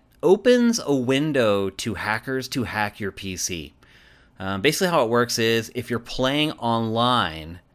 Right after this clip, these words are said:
and other players raid your game, there's a possibility that skilled scammers could access your P C. This has caused From Software to instruct players to stay offline until it can find a fix. So,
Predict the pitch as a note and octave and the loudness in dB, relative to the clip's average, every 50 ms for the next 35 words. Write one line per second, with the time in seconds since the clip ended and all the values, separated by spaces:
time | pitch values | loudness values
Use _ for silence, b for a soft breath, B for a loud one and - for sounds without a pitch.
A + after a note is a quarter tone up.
0 | _ - A2+ A2+ A#2 A#2 - C3 E3+ G#3+ A#3+ - - - C#3 A2+ G#2 G2+ G2 G2 | _ -8 -6 -6 -6 -2 0 2 4 4 4 2 2 2 4 4 6 4 2 0
1 | G2+ F#2+ - F#2 G2+ G2+ A2+ B2 C#3 C#3+ C3+ C#3 C#3 C3 B2+ C3+ C3+ B2+ A2+ A2 | -2 -4 -6 -8 -4 0 2 2 2 2 0 -2 -2 0 2 2 4 4 2 2
2 | G#2+ G#2 G2+ G2 b b b b b b b b b b b b - G2+ F#2+ F#2 | 0 -2 -4 -6 b b b b b b b b b b b b -4 -4 -4 -2
3 | G#2 - - A#2 A#2 - C#3+ A#2+ A#2+ A#2+ C#3 D#3+ C#3 G#2 G2 - - - A#2+ A2+ | -4 -2 -2 0 0 0 0 0 2 2 2 0 0 -2 -4 -4 -4 -2 -2 -2
4 | G#2+ - - - A2+ A#2 C3 C#3 D3+ D#3+ - - _ _ _ _ - - - G3+ | -2 -2 -2 0 0 0 0 0 -2 -4 -6 -10 _ _ _ _ -16 0 2 4
5 | G#3 A3 G#3+ - - D3 D3+ D3+ - - - B2+ A#2+ - - A#2+ A#2 - - A#2+ | 4 4 2 0 -4 -4 -4 -4 -2 -2 -2 -2 -2 -2 -4 -6 -8 -6 -6 -6
6 | A2+ A#2 - - A#2 A2 A2 A#2+ B2 A#2+ b b b b b b b b b b | -4 -4 -2 -2 0 0 0 -2 -4 -6 b b b b b b b b b b
7 | b b b b - B2+ B2 D#3 D3+ C3+ - - - B2+ A#2+ A#2+ A#2 - - B2+ | b b b b -4 -4 -2 0 0 -2 0 4 6 6 6 6 4 2 2 2
8 | A#2+ A#2 - C#3+ C#3 E3 D#3+ - C3 A#2 A#2 A#2 A#2 - A#2 G#2+ - - A2+ A2 | 2 2 2 2 2 2 2 2 2 2 2 2 0 -2 -4 -2 0 -2 -2 -2
9 | - B2+ A#2 A2+ A2+ - - A2+ G#2 - - A#2+ A#2+ A#2+ - A2+ A#2+ C#3 F#3+ - | 0 2 2 2 2 0 -2 -4 -2 0 2 2 0 0 0 2 4 4 4 4
10 | - A2 F#2+ F2 F2 E2+ E2 F2 F2+ F2+ F#2 - - - A2 G#2+ - - - D3 | 0 -2 -2 -2 -2 -4 -4 -4 -6 -8 -10 -12 -10 -8 -8 -6 -4 -4 -2 -2
11 | E3+ F#3 - - D#3 C#3+ - G#2+ G2+ F2 E2+ - - E2 D#2 D#2+ - - - - | -2 -2 -2 -4 -2 -2 0 0 0 -2 -4 -6 -8 -10 -10 -10 -14 -18 -20 -20
12 | - b b b b b b b b b b b b b b b b b b b | -20 b b b b b b b b b b b b b b b b b b b
13 | b b - - - C3+ B2+ B2+ B2 B2 B2 A#2 A2+ | b b -8 0 2 4 6 6 6 4 2 0 -4